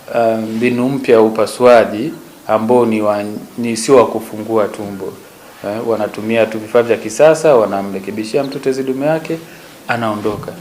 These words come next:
Kwa hiyo kidogo katika hii kambi pia tume-, tumeboresha utoaji wa huduma kuleta za kisasa zaidi kuliko zile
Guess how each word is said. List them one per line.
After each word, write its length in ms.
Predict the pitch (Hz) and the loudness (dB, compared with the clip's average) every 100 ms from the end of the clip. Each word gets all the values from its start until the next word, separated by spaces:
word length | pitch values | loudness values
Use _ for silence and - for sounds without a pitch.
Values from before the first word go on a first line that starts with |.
| - - - | -18 -20 0
Kwa 120 | 143 | 8
hiyo 140 | 147 139 | 8 8
kidogo 440 | 151 156 180 170 | 4 2 2 2
katika 340 | 151 135 - | 2 2 2
hii 120 | 147 151 | 0 2
kambi 260 | 151 139 | 2 2
pia 200 | 127 135 | 0 0
tume-, 300 | 135 120 113 110 - - | 0 -2 -4 -6 -10 -4
tumeboresha 680 | 143 135 135 139 151 147 123 | 0 4 6 8 6 6 4
utoaji 340 | 117 123 135 | 2 0 2
wa 80 | 117 | 2
huduma 480 | 110 120 113 113 160 - - - - | 2 -2 -2 -2 -4 -8 -18 -20 -10
kuleta 340 | 117 120 120 | -4 0 2
za 140 | 110 | 0
kisasa 440 | 107 - - 110 104 | -2 -6 -4 -4 -4
zaidi 360 | 104 98 90 - - - - - - - - - - - 104 | -4 -6 -6 -12 -16 -20 -20 -20 -20 -20 -20 -20 -20 -12 -6
kuliko 340 | 104 113 113 | -4 -2 -2
zile 360 | 107 113 110 | -2 0 0